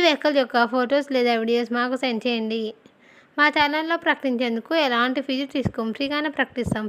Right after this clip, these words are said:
ఫ్రెండ్స్, ఇక టాపిక్లోకి వెళ్ళినట్లయితే ఈరోజు మీ ముందుకు Tata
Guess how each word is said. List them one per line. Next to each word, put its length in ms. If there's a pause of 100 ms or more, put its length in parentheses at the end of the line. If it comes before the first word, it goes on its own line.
ఫ్రెండ్స్, 280
ఇక 160
టాపిక్లోకి 460
వెళ్ళినట్లయితే 560
ఈరోజు 300
మీ 140
ముందుకు 360 (1500)
Tata 220